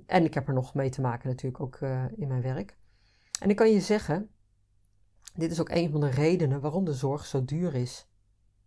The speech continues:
Want mensen komen na een tijdje weer terug. Want ze zijn niet echt geholpen. Het probleem wordt oppervlakkig aangepakt, maar niet echt.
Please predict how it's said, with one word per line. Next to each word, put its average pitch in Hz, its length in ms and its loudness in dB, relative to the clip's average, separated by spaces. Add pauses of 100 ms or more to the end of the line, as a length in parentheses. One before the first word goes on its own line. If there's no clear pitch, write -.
(840)
Want 175 160 0
mensen 196 280 0
komen 202 300 4
na 143 100 2
een 175 100 -2
tijdje 143 340 -2
weer 139 120 -2
terug. - 460 2 (1080)
Want 190 560 2 (520)
ze - 180 -2
zijn 160 280 2
niet 208 200 0
echt - 220 -12
geholpen. 170 600 0 (1160)
Het 175 160 -6
probleem 180 440 4
wordt 180 280 -2 (100)
oppervlakkig 185 600 0
aangepakt, 175 800 -4 (440)
maar 180 180 0
niet 190 240 2
echt. - 520 -2